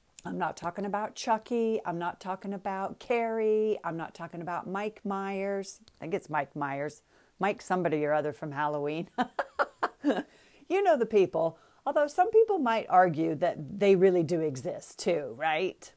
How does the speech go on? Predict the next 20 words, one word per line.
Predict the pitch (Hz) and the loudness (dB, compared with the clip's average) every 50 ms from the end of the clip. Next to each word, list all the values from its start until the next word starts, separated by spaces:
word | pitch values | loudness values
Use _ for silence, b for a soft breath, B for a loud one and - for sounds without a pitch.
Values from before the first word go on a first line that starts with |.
| _ _ | _ _
But | - 185 156 156 - - - - - - | 2 2 2 2 -2 -6 -12 -18 -10 -4
no, | 196 202 180 160 - - - - | -2 0 0 -2 -2 -6 -12 -10
I'm | - 190 208 220 | -8 -6 -4 -4
not | 220 190 165 | -4 -6 -4
here | - 202 196 180 175 170 | -2 0 2 2 2 0
to | 170 - - 170 165 156 151 135 135 - | -2 -4 -4 -2 0 0 0 -2 -6 -12
highlight | - - 190 190 170 156 151 143 - - - | -8 -2 0 2 2 2 2 0 -2 -4 -6
them. | 160 143 127 123 - - b b b b b b b b b b b - | -6 -6 -6 -8 -12 -18 b b b b b b b b b b b -2
I'm | 233 233 220 | -2 0 0
just | 262 240 202 | 0 -2 0
giving | - 262 214 226 214 214 | 0 0 0 0 0 0
them | 214 208 | 0 0
as | 196 185 175 | -2 -2 -2
an | 180 175 180 | -2 -2 -2
example, | 156 135 127 151 160 160 156 147 - - - - - - - | -4 -4 -4 -4 -4 -4 -6 -6 -8 -10 -10 -10 -8 -8 -8
a | 214 | -8
guide. | 185 175 - 185 170 147 135 135 131 123 113 - - - - B B B B B B B B B B - | -6 -4 -2 -2 0 0 -2 -4 -8 -12 -12 -14 -16 -20 -20 B B B B B B B B B B -6
But | 214 208 - - - - | -6 -6 -6 -4 -2 -2
ultimately, | 233 247 247 - 285 277 247 - - 180 180 165 | 0 0 0 -2 -2 -4 -2 -2 -2 -2 -2 -2
these | 143 139 202 226 247 254 254 254 254 247 247 | -2 -2 -2 -2 -2 -2 -2 -4 -6 -8 -10